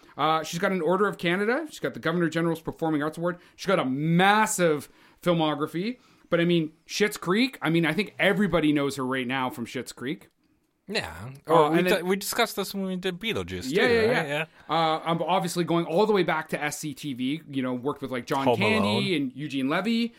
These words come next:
Speaker 1: Um, yeah, I mean, she's a, she an, an absolutely fantastic actor. Um, you've got Danny Elfman, like I said, who did the score. Plus he
Speaker 2: Chris
Speaker 1: did
Speaker 2: Sanderson doing
Speaker 1: Yeah.
Speaker 2: Jack.
Speaker 1: So, Sa-, he, you know who his ex-wife is, right?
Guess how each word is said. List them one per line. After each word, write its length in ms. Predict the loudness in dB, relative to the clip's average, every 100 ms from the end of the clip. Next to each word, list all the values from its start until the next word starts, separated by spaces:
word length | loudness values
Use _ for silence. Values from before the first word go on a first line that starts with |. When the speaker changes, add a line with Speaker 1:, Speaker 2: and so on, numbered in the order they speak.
| -20 -20 -6
Speaker 1:
Um, 600 | -2 0 0 -2 -6 -8
yeah, 260 | -2 -2 -2 -8 -12
I 120 | -2 0
mean, 220 | 2 0
she's 240 | -2 -4
a, 140 | -4 -6
she 160 | -6
an, 160 | -6 -6
an 200 | -8 -6
absolutely 540 | -2 -2 0 0 2 2
fantastic 640 | 0 -4 -4 -8 -8 -10
actor. 480 | -8 -12 -8 -8 -8 -14 -20 _
Um, 560 | -4 -2 0 -2 -2 -6 _ _ -18 -6
you've 120 | -2
got 180 | -2 2
Danny 240 | 0 2
Elfman, 340 | 0 0 0
like 160 | 0 0
I 40 |
said, 260 | -2 -2 -4
who 400 | -2 0 2 -2
did 180 | -2 -4
the 60 | -6
score. 480 | -2 2 2 2
Plus 200 | -2 -6 0
he 80 |
Speaker 2:
Chris 100 | 0
Speaker 1:
did 60 | 0
Speaker 2:
Sanderson 800 | -2 -2 -4 -8 -8 -6 -4 -6
doing 560 | -6 -8 -6 -8 -10 -14 _
Speaker 1:
Yeah. 240 | -4 -2
Speaker 2:
Jack. 180 | -4 -8 -18 -16
Speaker 1:
So, 420 | -2 2 4 2 -4 _ _ _ -12
Sa-, 320 | -4 0 0 -2 -12
he, 500 | -12 0 6 8 6
you 160 | 4 2
know 100 | 4
who 140 | 4
his 100 | 2
ex-wife 460 | 0 -4 -2 -2 -2
is, 200 | -10 -8
right? 280 | -6 -6